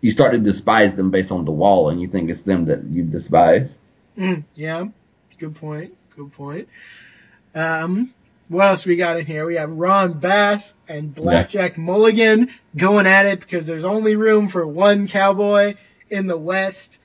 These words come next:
Speaker 2: And that's another one of these, like, weird side community feuds that intersect with other things. That's something I like.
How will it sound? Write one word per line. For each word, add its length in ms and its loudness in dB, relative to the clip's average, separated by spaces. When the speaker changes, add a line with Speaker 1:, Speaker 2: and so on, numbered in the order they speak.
Speaker 2:
And 120 -10
that's 160 -6
another 260 0
one 140 -2
of 80 -2
these, 200 -4
like, 220 -6
weird 380 0
side 640 -4
community 580 -4
feuds 560 -2
that 260 -2
intersect 540 -8
with 140 -6
other 200 -4
things. 440 -6
That's 180 -10
something 260 -12
I 120 -10
like. 420 -10